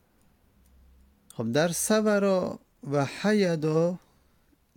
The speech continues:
د-، اه، می‌بینیم که الف تانیث مقصوره وجود داره که مخصوص اسمه.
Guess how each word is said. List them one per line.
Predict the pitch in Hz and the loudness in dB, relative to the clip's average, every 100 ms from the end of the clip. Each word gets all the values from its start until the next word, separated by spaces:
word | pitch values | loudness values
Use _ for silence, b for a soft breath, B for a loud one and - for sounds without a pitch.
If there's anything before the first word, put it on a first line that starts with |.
| 131 | -8
د-، | |
اه، | 127 131 127 127 123 131 | -4 -2 -2 -2 -4 -4
می‌بینیم | 135 139 160 175 | 0 0 0 0
که | 185 175 131 | 0 -2 0
الف | 135 160 156 175 180 185 165 _ _ _ _ - | 2 0 0 -2 -2 -4 -10 _ _ _ _ -8
تانیث | 143 139 143 170 151 - | -2 0 0 0 -2 -2
مقصوره | 143 156 151 131 127 - 143 170 | -2 -2 -2 -4 -4 -4 0 2
وجود | 143 117 117 | 0 0 0
داره | 110 123 156 175 | 2 0 0 -2
که | 151 | -4
مخصوص | 127 127 - 190 - | -4 -4 -4 -6 -4
اسمه. | 139 151 - 117 104 | -4 -6 -6 -10 -10